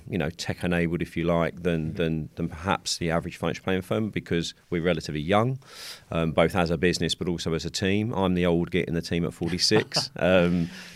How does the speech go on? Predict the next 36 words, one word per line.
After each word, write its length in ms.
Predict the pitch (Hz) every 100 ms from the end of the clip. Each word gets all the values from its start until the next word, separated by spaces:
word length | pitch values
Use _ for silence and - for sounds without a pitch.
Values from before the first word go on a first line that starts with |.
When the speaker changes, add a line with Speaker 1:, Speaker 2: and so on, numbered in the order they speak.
| 82
Speaker 1:
but 160 | 95
my 320 | 80 95 92 87
senior 400 | - 104 95 90
team 300 | - 90 87
are 20 |
all 100 | 85
mid-thirties, 840 | 85 - 107 104 95 101 98 92 -
and 420 | 82 82 80 85
our, 320 | 82 80 80 -
our 140 | 80 78
power 320 | - 87 82
planner 480 | - 85 82 78 78 - -
team, 240 | 92 85
if 120 | 80 -
you 80 |
like, 260 | 82 82 -
are 80 | 85
all 220 | 82 80
in 100 | 82
their, 300 | 80 76 67 -
yeah, 220 | 78 69 -
early, 220 | 73 71 - 80
early 180 | 76
twenties. 480 | 78 73 73 - 69
So, 200 | - 87
you 100 | 85 - - - -
know, 100 | 117
we're 60 | 170
quite 240 | - 85
a 40 |
young, 600 | 98 98 95 95 92 90 110
kind 240 | - 85
of 60 | 85
tech-aware 520 | 113 95 90 85 78
team. 440 | - 156 123 95
However, 580 | 95 98 120 151 82